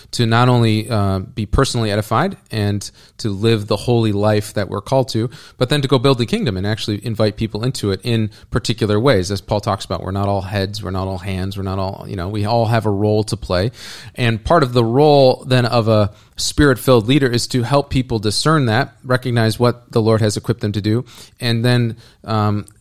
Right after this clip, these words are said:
invite them into those areas that helps them be most fruitful and complements the body. But there's lots of different temp-, uh, definitions of leadership. One of my favorites is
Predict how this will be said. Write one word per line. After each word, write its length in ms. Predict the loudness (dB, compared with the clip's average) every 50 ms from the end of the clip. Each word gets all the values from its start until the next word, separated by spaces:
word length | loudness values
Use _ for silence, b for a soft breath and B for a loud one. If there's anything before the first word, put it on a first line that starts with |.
| _ -4
invite 460 | -2 -2 0 2 0 0 0 0 -2
them 160 | -2 -2 -2 -2
into 440 | 0 2 2 2 2 0 -2 -2
those 260 | 0 2 0 0 0 -2
areas 400 | 0 2 2 4 4 2 0 0
that 180 | -2 -4 -4 -4
helps 420 | -6 -6 -6 -6 -8 -10 -8 -6
them 180 | -4 -4 -4 -4
be 140 | -2 -2
most 260 | -2 -2 -2 -4 -6 -6
fruitful 380 | -6 -8 -8 -6 -6 -8 -6
and 340 | -6 -6 -6 -6 -8 -10 -10
complements 580 | -4 -2 -2 -2 -2 -2 -4 -4 -4 -6 -8 -8
the 60 | -6
body. 320 | -4 -4 -4 -4 -6 -8 B B B B B B B B B
But 220 | 0 0 0 2 2
there's 180 | 0 0 2
lots 300 | 2 4 4 4 2 2
of 40 | 0
different 220 | 0 0 0 0 0
temp-, 240 | 0 0 0 -2
uh, 240 | -2 0 0 0 0
definitions 640 | 0 0 -2 0 0 0 0 0 0 -2 -4 -6 -4
of 80 | -2
leadership. 340 | -2 -2 -2 -2 -4 -2 0
One 100 | 0 2
of 60 | 2
my 80 | 2 0
favorites 420 | 0 0 0 2 2 0 -2 -2
is 220 | -4 -4 -4 -6